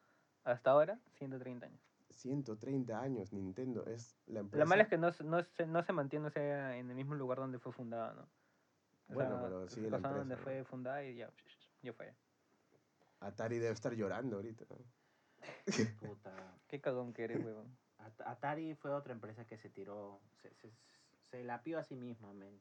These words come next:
Speaker 3: Se mu-, se mató a sí misma con
Speaker 1: Está haciendo como Microsoft con Xbox.
Speaker 2: Mm,
Speaker 3: Básicamente,
Speaker 2: sí.
Speaker 3: sí. Básicamente, sí.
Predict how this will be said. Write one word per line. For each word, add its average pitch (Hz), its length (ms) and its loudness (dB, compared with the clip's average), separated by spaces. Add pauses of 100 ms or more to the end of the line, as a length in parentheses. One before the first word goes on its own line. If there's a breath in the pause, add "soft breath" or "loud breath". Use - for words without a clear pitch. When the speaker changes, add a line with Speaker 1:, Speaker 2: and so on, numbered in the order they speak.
(140)
Speaker 3:
Se 120 100 -14
mu-, 117 240 -12
se - 100 -20
mató 131 260 -10
a 165 60 -6
sí 135 100 -10
misma 101 400 -12
con 98 220 -12 (1000 soft breath)
Speaker 1:
Está 151 160 4
haciendo 247 240 6
como 185 160 10
Microsoft 180 380 4
con 127 120 2
Xbox. - 320 -4 (440)
Speaker 2:
Mm, 104 220 -6
Speaker 3:
Básicamente, 98 760 -4
Speaker 2:
sí. - 140 -20
Speaker 3:
sí. 101 100 -20 (320)
Básicamente, 117 540 -14
sí. 117 120 -20